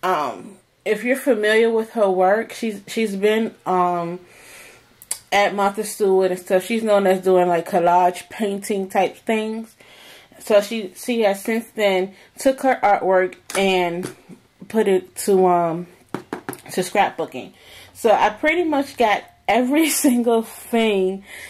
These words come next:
except for the rub-ons, um, that she came out with.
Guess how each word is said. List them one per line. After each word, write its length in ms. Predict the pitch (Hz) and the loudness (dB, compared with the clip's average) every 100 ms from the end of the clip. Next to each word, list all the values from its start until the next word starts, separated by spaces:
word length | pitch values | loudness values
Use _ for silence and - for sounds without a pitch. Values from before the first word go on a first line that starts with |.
| - | -12
except 500 | - 202 - 226 233 | -6 -6 0 0 0
for 140 | 294 247 | 0 2
the 80 | 233 | 4
rub-ons, 880 | 214 190 180 175 170 170 185 - - - - _ 175 | 4 2 2 2 2 -2 -4 -12 -20 -20 -20 _ 0
um, 360 | 180 170 170 | 2 2 0
that 160 | 156 180 | -2 -2
she 120 | 190 | -6
came 320 | 185 185 175 | -6 -4 -2
out 220 | 170 156 | -2 -2
with. 360 | 196 220 262 | -4 -4 -6